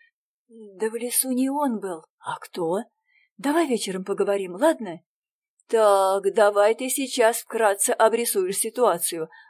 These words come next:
а вечером мы ее дополнительно обсудим, если захочешь. А то до вечера, это ж можно и от любопытства скопытиться!" — воскликнула моя авантюристка и, подхватив меня под локоть, повела в мой же номер. Ну хорошо,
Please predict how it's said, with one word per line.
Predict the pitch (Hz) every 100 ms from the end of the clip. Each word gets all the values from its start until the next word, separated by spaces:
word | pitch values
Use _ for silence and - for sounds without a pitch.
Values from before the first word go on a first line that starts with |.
| -
а | 208
вечером | 208 208 196 247 294 233
мы | 214
ее | 226 233 233
дополнительно | 247 254 214 185 185 320 285 285
обсудим, | - 214 - - 185 185 185 _
если | - 180 185
захочешь. | 175 180 175 170 170 - _ _ -
А | 233
то | 233 220
до | 254
вечера, | 254 220 254 254 262 _ -
это | 240 269
ж |
можно | 254 254 240 226 254 _
и | 247
от | 247
любопытства | 269 262 269 240 220 - 254
скопытиться!" — | - 269 277 269 269 - 277 _ _ _
воскликнула | 170 160 - 180 233 277 277 247
моя | 185 160 185
авантюристка | - 165 175 175 170 156 - 165 170 - - -
и, |
подхватив | 320 - - 302 - 196 196
меня | 185 175
под | 160 160
локоть, | 175 302 330 320 - _ _
повела | - 196 175 165 196 285 _
в | -
мой | 175 165 175
же | 196 226
номер. | 180 160 151 160 _ _ _ _ _ -
Ну | 240
хорошо, | 247 233 220 - 170